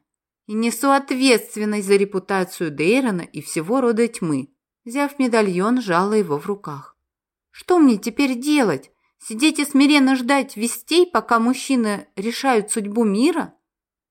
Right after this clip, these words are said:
Заманчиво, но у меня сердце не на месте. Татуировка всё так же ведёт себя странно. Руку то колет, то щиплет, то кожа на ней будто сохнет.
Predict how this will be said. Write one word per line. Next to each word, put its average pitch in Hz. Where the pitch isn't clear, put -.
Заманчиво, 214
но 220
у -
меня 240
сердце 302
не 214
на 247
месте. 185
Татуировка 202
всё 196
так 226
же 220
ведёт 220
себя 254
странно. 180
Руку 240
то 247
колет, 233
то 262
щиплет, 226
то 294
кожа 277
на 233
ней 233
будто 233
сохнет. 254